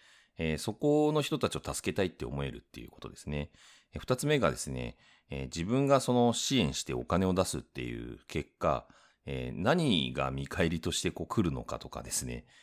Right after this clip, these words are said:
えー、どういうことに使われるのかみたいな、その使い道が分かりやすいみたいなところですね。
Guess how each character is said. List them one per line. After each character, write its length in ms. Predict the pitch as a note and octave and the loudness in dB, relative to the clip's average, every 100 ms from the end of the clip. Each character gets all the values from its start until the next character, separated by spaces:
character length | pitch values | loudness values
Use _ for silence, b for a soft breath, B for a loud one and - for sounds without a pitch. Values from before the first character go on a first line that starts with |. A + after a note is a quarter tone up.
| b b | b b
え 300 | C#2 C2 B1 | -6 -4 -4
ー、 20 | C2+ | 0
ど 100 | A2+ | 4
う 80 | D#3 | 6
い 40 | |
う 40 | G2 | 6
こ 100 | E2+ | 2
と 100 | - | -6
に 120 | B1 | -6
使 200 | - - | -6 2
わ 100 | D#2+ | 4
れ 100 | E2+ | 4
る 60 | E2+ | 0
の 120 | C2+ | -2
か 120 | - | -6
み 140 | A#1 | -8
た 140 | A1+ - | -8 -8
い 60 | |
な、 160 | A2+ A2+ | -8 -10
そ 140 | - | -10
の 80 | A#2 | -10
使 260 | - - A2+ | -10 2 4
い 180 | B2 A#2+ | 6 4
道 160 | - | 2
が 140 | A2+ G#2+ | 6 6
分 180 | G2+ | 6
か 60 | - | 4
り 100 | G#2 | 4
や 120 | G#2 | 2
す 160 | - F#2 | 2 -2
い 80 | C2+ | -2
み 120 | A1 | -4
た 120 | - | -8
い 80 | A1 | -8
な 100 | A1 | -10
と 80 | - | -12
こ 140 | B1+ | -10
ろ 80 | A#1 | -10
で 100 | - | -10
す 140 | - | -12
ね。 200 | C2 B1 | -10 -10